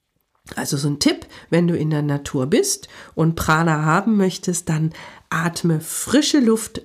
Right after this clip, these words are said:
aus der Natur ein, durch die Nase. Und wenn du ausatmest, in dem Fall durch den Mund, lässt du alles los, was dich belastet. Und da wird Prana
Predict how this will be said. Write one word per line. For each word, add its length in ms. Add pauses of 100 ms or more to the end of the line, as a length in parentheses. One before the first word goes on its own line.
aus 260
der 160
Natur 560
ein, 440 (1200)
durch 160
die 140
Nase. 480 (920)
Und 340
wenn 100
du 240
ausatmest, 1080 (140)
in 140
dem 220
Fall 240
durch 260
den 240
Mund, 400 (460)
lässt 260
du 220
alles 520
los, 560
was 240
dich 360 (140)
belastet. 760 (1700)
Und 120
da 100
wird 160
Prana 580